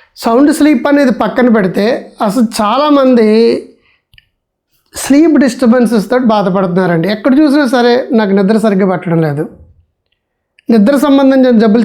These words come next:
చాలా ఉన్నాయి. స్లీప్ apnea అని, రకరకాల insomnia, hypersomnia చాలా ఉన్నాయి.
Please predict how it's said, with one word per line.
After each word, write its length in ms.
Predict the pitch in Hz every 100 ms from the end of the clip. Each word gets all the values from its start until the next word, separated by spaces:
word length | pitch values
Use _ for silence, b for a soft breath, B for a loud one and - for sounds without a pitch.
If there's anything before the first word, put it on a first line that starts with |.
| 226
చాలా 220 | 214 233
ఉన్నాయి. 300 | 220 175 151 - - _ _ _ _ _ _ _ _ _
స్లీప్ 380 | - 233 226 226
apnea 320 | 202 208 202
అని, 500 | 190 190 190 202 - - _ - _ - _ - - - - 214
రకరకాల 580 | 202 208 202 214 202 190 185 180 170 165 160 156 156 180 - - _ _ -
insomnia, 680 | 208 202 208 190 185 175 185
hypersomnia 500 | 185 190 196 185 185 214
చాలా 180 | 214
ఉన్నాయి. 260 | 208 170